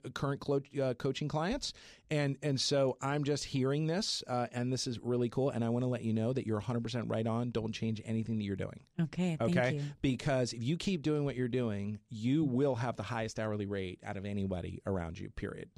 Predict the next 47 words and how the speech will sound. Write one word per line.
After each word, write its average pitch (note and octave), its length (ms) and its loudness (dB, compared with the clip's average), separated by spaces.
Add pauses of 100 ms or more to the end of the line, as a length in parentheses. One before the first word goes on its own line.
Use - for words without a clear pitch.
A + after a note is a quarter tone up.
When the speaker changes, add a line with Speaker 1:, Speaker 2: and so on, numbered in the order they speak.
(360)
Speaker 1:
And B2 100 0
there B2 100 2
are A2+ 40 2
lots A#2 260 2
of C#3+ 80 2
agents C#3 360 0
like B2+ 160 -2
you C3 180 0
that A#2 140 -4
do A#2 100 0
it G#2+ 80 2
exactly G#2 460 -2
the A#2+ 60 2
way A#2+ 100 2
you A#2+ 120 2
do A#2 200 2
it, E3+ 160 -4
and A2+ 120 0
they're A2 120 2
selling G#2+ 320 -2
ten, A2+ 180 -4
twelve A2+ 240 -2
houses A2 340 -4
a G#2+ 40 -2
month, A2+ 340 -2
and A2 100 0
they G#2 80 2
never G#2 160 2
make G2+ 140 0
an G2 80 -6
outbound F#2+ 320 -4
call F#2+ 220 -2
ever. - 240 -8 (240)
They F3 100 6
just F3 180 4
take - 120 4
Speaker 2:
<laughs> G#3 120 4
Speaker 1:
inbounds, G#3+ 380 2 (300)
inbounds A#2 560 2 (100)
all A#2+ 160 6
day, G#2 260 2
inbound, G2+ 500 0 (100)
inbound, F#2+ 500 -2
inbound, G2+ 460 -4
because A2+ 280 -4
they're G#2+ 140 -2
focused A#2+ 800 -2